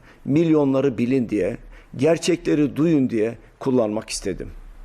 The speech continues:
Çünkü bu seçim onların seçimi. Bu seçimde onlar aday. Ekmeği, suyu, geleceği çalınmış seksen beş milyon aday. Kaybolan neşesine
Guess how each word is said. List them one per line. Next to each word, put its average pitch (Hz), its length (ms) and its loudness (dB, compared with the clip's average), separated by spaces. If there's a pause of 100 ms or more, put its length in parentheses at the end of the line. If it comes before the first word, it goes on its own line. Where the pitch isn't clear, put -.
(300)
Çünkü 147 420 0
bu 180 100 2
seçim 143 520 -2 (260)
onların 123 380 2
seçimi. 101 540 -6 (560)
Bu 208 120 4
seçimde 135 640 0 (380)
onlar 123 320 2
aday. 85 340 -4 (640)
Ekmeği, 123 720 2
suyu, 123 560 2 (340)
geleceği 165 580 2
çalınmış 127 640 0 (160)
seksen 151 640 2
beş 180 180 2
milyon 123 360 0
aday. 80 360 -6 (560)
Kaybolan 156 680 2
neşesine 117 600 0